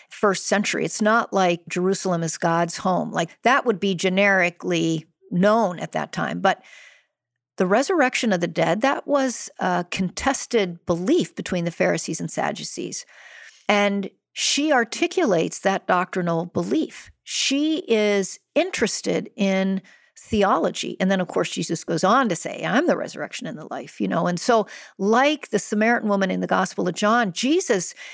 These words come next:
demonstrates that women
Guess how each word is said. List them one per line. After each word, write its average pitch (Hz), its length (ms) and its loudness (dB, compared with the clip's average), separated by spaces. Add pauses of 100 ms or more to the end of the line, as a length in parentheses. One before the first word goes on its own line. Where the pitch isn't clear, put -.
(600)
demonstrates 233 1200 2 (480)
that 208 260 2
women 214 720 2